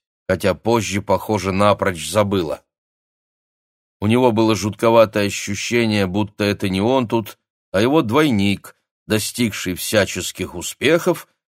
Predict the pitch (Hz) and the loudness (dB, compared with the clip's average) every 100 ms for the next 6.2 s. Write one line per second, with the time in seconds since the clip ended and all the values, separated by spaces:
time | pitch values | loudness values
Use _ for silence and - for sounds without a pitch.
0 | _ - 139 101 98 90 80 92 139 143 | _ -2 0 0 -2 -4 -6 -2 -2 -2
1 | - 127 101 101 - 90 82 98 98 101 | -2 -4 -2 -4 0 -2 0 -2 -2 -6
2 | 90 - 80 80 76 67 - _ _ _ | -6 -6 -6 -6 -6 -10 -12 _ _ _
3 | _ _ _ _ _ _ _ _ _ _ | _ _ _ _ _ _ _ _ _ _
4 | _ 90 87 95 101 98 82 95 95 104 | _ -4 0 2 2 0 -2 0 2 4
5 | 107 101 98 98 - 98 98 98 - 131 | 4 2 0 -2 -4 -2 -2 -2 -4 0
6 | 127 90 | 0 0